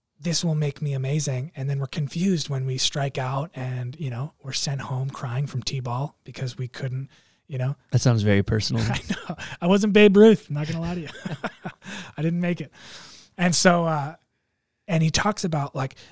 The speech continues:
Speaker 1: these baseball players who spend so much time, and, and athletes in general, so much time working on their art that, uh, um,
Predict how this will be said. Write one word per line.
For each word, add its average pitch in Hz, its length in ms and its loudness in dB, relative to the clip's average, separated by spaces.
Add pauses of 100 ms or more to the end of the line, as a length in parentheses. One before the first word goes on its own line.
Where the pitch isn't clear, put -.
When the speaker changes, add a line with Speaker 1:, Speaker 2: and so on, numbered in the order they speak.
(160)
Speaker 1:
these 147 220 0
baseball 151 420 -2
players 131 420 -6
who 139 300 -4
spend 151 640 -4
so 165 320 -4
much 165 260 -4
time, 139 400 -4
and, 160 180 -8
and 151 240 -4
athletes 156 460 -4
in 131 60 -6
general, 143 320 -4
so 165 200 -2
much 170 200 -4
time 143 340 -6 (340)
working 160 540 -6
on 143 320 -4
their 120 260 -6
art 160 320 -4 (280)
that, 143 260 -4 (500)
uh, 156 160 -8 (140)
um, 139 340 -4